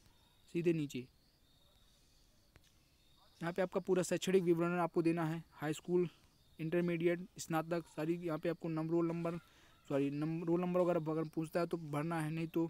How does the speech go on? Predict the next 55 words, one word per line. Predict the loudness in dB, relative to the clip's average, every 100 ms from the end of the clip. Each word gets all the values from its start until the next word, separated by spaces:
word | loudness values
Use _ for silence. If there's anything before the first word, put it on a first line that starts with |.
| -2
पूर्णांक, | -2 0 0
प्राप्तांक, | 0 -2 0 -2 0
कितने | -4 -2
प्रतिशत | -2 -2 0
आपने | 0 -2
division | 0 2 2 0 0
पाया, | 0 0 -4 -14 -20 -10
numbers | -4 -2 -2
पाए, | -2 -4
आपको | -2 -2 0
सारे | 2 4 6
ये | 6
भर | 2 2
लेना | 2 2 2
है |
आपको। | 0 0 -2 -2 _ _ _ _ _ _ _ _ _ -20 -20 -20 _ _ -8
इस | -4
बात | -2 -2
कहीं | -2
यहाँ | 0
का | 2 0
आपको | 0
यहाँ | 0 0
पे |
टिक | -2 0
लगाने | 2 2 2
को, | 0
अगर | 0
यहाँ | 0
पे | -2
टिक | -2 2
लगाना | 2 0 0
पड़ेगा | 0 0
आपको। | 0 -2 -8
उसके | -8 -20 -20 -20 _ -12 -2
बाद | -2
सेवा | 2 2 2
का | 0
विवरण | 2 2 2 0
आया, | -2 -4 -6 _ -6
कहीं | -4
आपने | -2 -2
नौकरी | -2 -2 -2
की | 0
उससे | -2 -2
पहले | -2 0 0
की, | -2 -4
कुछ | 0 0 -2 -14 -8
कहीं | -6
आपने | -4 -6
experience | -10 -6 -6 -4 -4
है, |
कुछ | -4 -4
सी | -2
आप, | -4